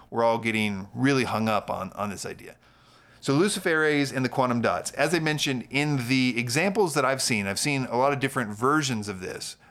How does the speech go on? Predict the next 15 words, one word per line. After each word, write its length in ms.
of 140
the 60
microneedles 840
and 160
their 80
patterns 580
and 120
things 200
like 160
that. 280
The 80
most 420
I 160
have 240
seen 460